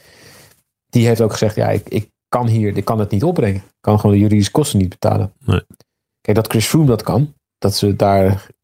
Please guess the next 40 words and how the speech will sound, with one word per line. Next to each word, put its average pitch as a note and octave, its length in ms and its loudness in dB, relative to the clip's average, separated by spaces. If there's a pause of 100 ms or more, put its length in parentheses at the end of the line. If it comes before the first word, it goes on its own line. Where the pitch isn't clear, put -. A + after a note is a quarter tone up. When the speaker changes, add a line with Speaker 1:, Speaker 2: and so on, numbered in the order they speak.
(580)
Speaker 1:
een F#2+ 480 0
leger G#2 280 0
advocaten A2 480 -2
opzetten G2 520 0
en, F#2+ 280 0
eh, G2+ 460 0
en, G#2 120 0
en G2+ 160 0
zes, G#2 320 0
eh, G2 120 2
laboratoria G#2 560 2
inhuren. G2 600 4
En F#2+ 100 0
dan G2 180 0
ga, A2+ 220 -2
ga A2+ 140 -4
maar G#2+ 120 0
spitten C3 320 -2
en A2+ 60 -2
ga A#2 80 2
maar A2 120 2
zoeken A2+ 260 0
of G2 60 -4
je G#2 60 2
iets G#2+ 120 2
kan G#2+ 160 2
vinden. A2+ 320 4
Of, A2 60 0 (540)
of G2+ 120 -2
ergens A2 340 2 (360)
met G#2+ 220 2
bewijs G#2+ 440 2
of G2+ 280 -8 (680)
iets - 160 0
wat A2 140 2
erop G#2 140 2
lijkt A#2+ 260 2
kunnen G2+ 260 2
aankomen. G2 600 0 (1000)
Eh, G2 600 2